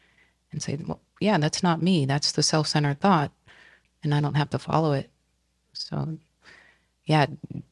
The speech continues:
distancing from the emotions or the, the afflictions can be really, um, self-affirming when you see that it's not the same thing, and I can shut the door on that if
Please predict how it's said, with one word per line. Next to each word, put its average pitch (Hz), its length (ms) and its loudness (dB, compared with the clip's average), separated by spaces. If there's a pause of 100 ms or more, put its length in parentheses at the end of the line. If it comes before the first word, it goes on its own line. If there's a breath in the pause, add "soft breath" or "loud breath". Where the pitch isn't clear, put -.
(260)
distancing 147 680 2
from 139 220 -4
the 139 100 0
emotions 135 720 -2
or 147 120 2
the, 135 300 -2
the 139 140 -2
afflictions 135 760 0
can 135 160 -8
be 139 420 -10
really, 143 680 -2
um, 151 300 -4 (680)
self-affirming 143 840 0 (140)
when 147 120 -4
you 139 120 -4
see 143 300 -2
that 135 180 -6 (640)
it's - 140 -8
not 170 160 0
the 143 80 -2
same 139 240 -4
thing, 143 380 -4
and 151 200 -8 (460)
I 156 120 0
can 165 360 -6
shut - 220 2
the - 80 -2
door 147 240 2
on 143 80 2
that 160 220 -4
if 156 60 -14